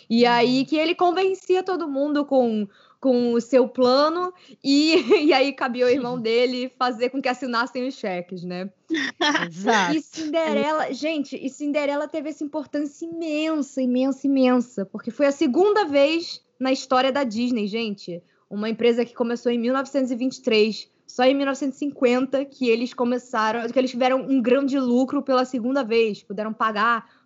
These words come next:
Speaker 1: parte da dívida imensa de milhões que eles já tavam devendo no banco. Tiveram algum lucro pra poder voltar a investir em outros longas-metragens animados. Então, assim,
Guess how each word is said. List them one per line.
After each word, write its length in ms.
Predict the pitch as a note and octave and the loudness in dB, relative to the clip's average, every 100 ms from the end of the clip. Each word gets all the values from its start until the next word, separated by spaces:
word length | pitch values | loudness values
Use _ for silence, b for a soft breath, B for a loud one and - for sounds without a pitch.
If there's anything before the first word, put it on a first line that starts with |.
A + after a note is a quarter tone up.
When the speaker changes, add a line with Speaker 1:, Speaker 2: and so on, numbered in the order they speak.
| - | -4
Speaker 1:
parte 360 | A3+ A#3+ - | -2 -2 -4
da 120 | A3+ A3 | -8 -4
dívida 340 | B3+ A3+ A3+ | -4 0 0
imensa 560 | C4 A#3+ B3 C4+ C#4+ A#3+ | 2 2 2 2 0 -4
de 120 | A#3+ | -4
milhões 500 | B3 A3+ A#3 B3 - | -4 -2 0 -2 -4
que 80 | A3+ | -8
eles 100 | A3 | -8
já 120 | G#3+ | -8
tavam 340 | - G3+ G#3+ | -4 -4 -4
devendo 400 | A3 G#3 A3+ G#3 | -8 -6 -6 -6
no 80 | G3+ | -6
banco. 640 | G3 A3+ A3+ A3+ A#3 G3+ B B B | -2 0 0 -2 0 -2 B B B
Tiveram 340 | A#3+ A3+ B3 | -2 2 2
algum 240 | B3 B3 A#3+ | 2 2 2
lucro 400 | A#3+ C4 C#4 B3+ | 2 0 0 -2
pra 140 | A#3+ | -2
poder 260 | B3 A3+ A3+ | 0 0 0
voltar 720 | A3+ A3 A#3+ A#3 A#3+ - _ | -2 -2 0 0 0 -4 _
a 80 | A3+ | -6
investir 440 | A3+ A3 A#3 - C#4+ | -4 -4 -4 0 2
em 120 | C4+ | 2
outros 240 | C4 B3+ | 0 -2
longas-metragens 840 | A#3+ A#3 A#3 A#3 A3+ A3 A3 A3 | -2 -4 -4 -6 -4 -4 -2 -4
animados. 580 | A3 G#3+ G3+ G3 G#3 F#3+ | -6 -4 -2 -2 -2 -4
Então, 220 | G#3 A3 | -6 -2
assim, 400 | G#3+ G#3+ A#3 G#3 | -2 -2 -4 -4